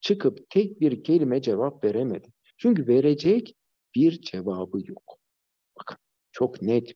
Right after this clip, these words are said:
bunu çok iyi biliyorum. "Efendim araştıracağız, müfettişlerimiz gidecek, raporlar çıkacak, gereken yapılacak." Her vakada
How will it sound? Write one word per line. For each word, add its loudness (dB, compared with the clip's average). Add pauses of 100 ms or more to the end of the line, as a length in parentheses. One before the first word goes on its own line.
bunu 0
çok -6
iyi -2
biliyorum. -2 (320)
"Efendim 2
araştıracağız, 2
müfettişlerimiz 0
gidecek, 0
raporlar 4
çıkacak, 2
gereken 4
yapılacak." 2 (1160)
Her 4
vakada 0